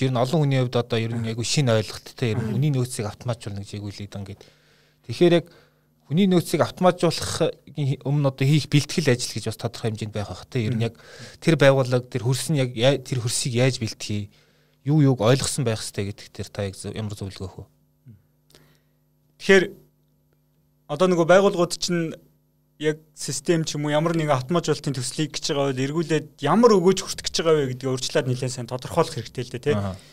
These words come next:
Speaker 2: Тэгхгүйгээр, "Аа, за, за, энэ хүмүүсийн үйл ажиллагааг автоматжуулах хэрэгтэй юм байна. Ямар ч хамаагүй нэг юм автоматжуулалтын түүх хэрэгтэй"
Speaker 1: Мгм.
Speaker 2: гэд сэтгэлийн хөдлөлөөр шийдэж болохгүй.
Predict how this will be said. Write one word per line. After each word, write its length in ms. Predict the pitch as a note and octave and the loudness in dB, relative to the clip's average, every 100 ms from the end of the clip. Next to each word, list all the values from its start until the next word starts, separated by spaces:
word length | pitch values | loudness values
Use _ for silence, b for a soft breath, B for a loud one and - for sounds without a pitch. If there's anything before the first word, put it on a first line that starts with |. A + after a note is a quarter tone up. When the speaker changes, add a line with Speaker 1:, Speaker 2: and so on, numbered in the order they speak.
| B | B
Speaker 2:
Тэгхгүйгээр, 420 | - B2+ A3 G3+ F3+ | -12 -4 2 6 8
"Аа, 160 | E3+ F#3 | 8 8
за, 160 | F3+ | 6
за, 200 | F3 E3+ | 6 4
энэ 120 | D3+ C#3+ | 4 2
хүмүүсийн 400 | D#3+ E3+ E3 D#3 | 0 -2 0 0
үйл 160 | C#3 | 0
ажиллагааг 400 | C3 - C3+ B2 | -2 0 -2 -2
автоматжуулах 360 | E3 E3+ C#3+ C3 | 0 0 -2 -4
хэрэгтэй 320 | C3+ - C3+ | -6 -4 -4
юм 80 | C3+ | -2
байна. 200 | C3 B2+ B2+ B _ - | -2 -4 -6 B _ -2
Ямар 200 | C#3 F3 | 0 0
ч 40 | - | -2
хамаагүй 320 | D3 D3 C#3+ C#3 | 0 0 0 -2
нэг 120 | C3+ | -2
юм 120 | C3+ | -2
автоматжуулалтын 640 | B2 B2 D#3 D3+ C#3+ - B2+ | -2 -4 -6 -2 -4 -4 -6
түүх 160 | E3 D#3+ | -6 -4
хэрэгтэй" 320 | B2+ A2+ C3+ | -4 -2 -2
Speaker 1:
Мгм. 80 | B2 | -2
Speaker 2:
гэд 80 | B2 _ _ _ _ _ | -6 _ _ _ _ _
сэтгэлийн 360 | - E3 D#3 D#3 | -12 -4 2 2
хөдлөлөөр 200 | B2+ A#2+ | 0 -6
шийдэж 240 | - A#2 - | -8 -10 -12
болохгүй. 320 | B2 - E3+ | -14 -10 -8